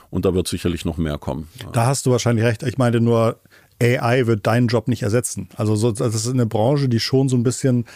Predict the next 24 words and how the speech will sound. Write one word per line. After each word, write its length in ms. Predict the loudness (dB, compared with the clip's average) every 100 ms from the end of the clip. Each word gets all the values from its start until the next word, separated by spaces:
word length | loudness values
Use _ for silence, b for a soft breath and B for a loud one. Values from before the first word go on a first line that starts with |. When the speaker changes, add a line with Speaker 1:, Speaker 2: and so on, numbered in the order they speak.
| B
Speaker 2:
sich 220 | -4 -4
für 80 | 0
mich 160 | 0 0
so 100 | -2
anfühlt, 420 | -2 0 0 2
als 200 | -2 0
wäre 80 | 0
da 80 | 0
immer 240 | 2 2
noch 180 | 0 0
wahnsinnig 440 | 0 0 0 -2
viel, 340 | 0 2 2 0 B B B -4
äh, 400 | 0 2 2 -2 -8 -6 -8 -8 -12 -14 -20 _ _
analog 680 | -2 2 2 4 4 2 0
in 100 | -4
terms 320 | 0 0 2
of 320 | 0 0 -6 -18 -4
Kontakte, 680 | 0 0 -2 -4 -2 0 0
sich 200 | -2 -6
treffen, 640 | -4 -4 -2 0 0 0
Sachen 320 | -2 -4 -2
mit 100 | 0
her 140 | 0
schieben, 280 | 0 0 0